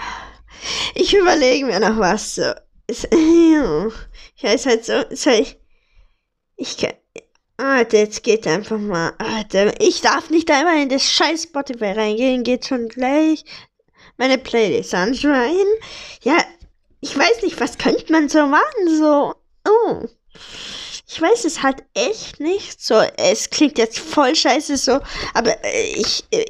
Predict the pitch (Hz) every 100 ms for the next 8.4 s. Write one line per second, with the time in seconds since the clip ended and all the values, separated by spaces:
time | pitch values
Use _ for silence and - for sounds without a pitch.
0 | - - 262 262 262 226 208 240 233 -
1 | 269 330 403 330 294 - 247 - 262 262
2 | 240 240 - 262 - - - - 320 -
3 | - 247 262 - - 277 - _ _ _
4 | _ _ _ _ _ _ _ _ _ _
5 | _ - - - 220 302 - - 226 214
6 | _ _ _ - - 214 220 - 233 240
7 | 262 240 240 254 254 254 233 - - 285
8 | 285 - 254